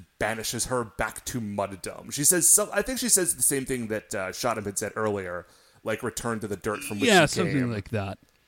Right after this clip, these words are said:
Speaker 1: And we see her sort of, like, from her feet up to her head, this sort of, like, magical line is moving up, and she's transforming into mud.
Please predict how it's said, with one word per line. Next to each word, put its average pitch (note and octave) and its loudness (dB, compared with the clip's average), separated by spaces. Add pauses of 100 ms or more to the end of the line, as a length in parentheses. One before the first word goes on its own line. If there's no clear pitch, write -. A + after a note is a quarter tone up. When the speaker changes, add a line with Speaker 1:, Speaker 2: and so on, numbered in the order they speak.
(340)
Speaker 1:
And A#2 -6
we A#2 -4
see C3 4
her A#2 0
sort C#3+ 0
of, C#3+ 2
like, A#2+ 2
from D3 0
her B2+ -2
feet - -6
up - -6
to B2+ -4
her G#2+ -4
head, G2+ -4 (260)
this A#2+ 2
sort C3 2
of, A2 -4
like, A#2 -4
magical A2+ -2
line G#2 -6
is G2+ -6
moving G2+ -6
up, F#2 -8
and G#2 -12
she's G#2+ -8
transforming G#2 -6
into G2 -10
mud. F#2+ -6